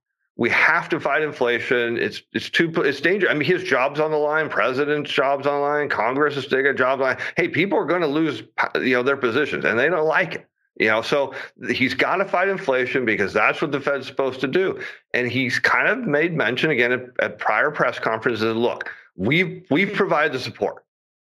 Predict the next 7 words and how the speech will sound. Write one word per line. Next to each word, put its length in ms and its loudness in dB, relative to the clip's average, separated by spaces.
We 100 -2
can't 280 2
do 200 0
that 260 2
anymore, 520 -2
but 200 2
you're 420 0